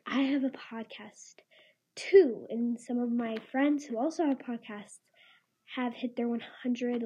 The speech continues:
listeners mark, and they kinda brag about it. And I'm still small and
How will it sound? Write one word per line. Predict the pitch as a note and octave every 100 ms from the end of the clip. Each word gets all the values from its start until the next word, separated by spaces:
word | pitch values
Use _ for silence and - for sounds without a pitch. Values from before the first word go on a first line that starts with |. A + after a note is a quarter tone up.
| A3
listeners | B3+ - C4+ A#3
mark, | A#3 F#3 G3+ - -
and | G#3 G3+
they | G3
kinda | G#3+ G#3
brag | A3+ B3 A#3+
about | F3+ -
it. | - - _ _ _ _ -
And | G3+ F#3+ -
I'm | G#3+ A3+
still | - C4 C4
small | C4 - A3+ A#3 A#3 B3 A#3 G#3
and | F#3+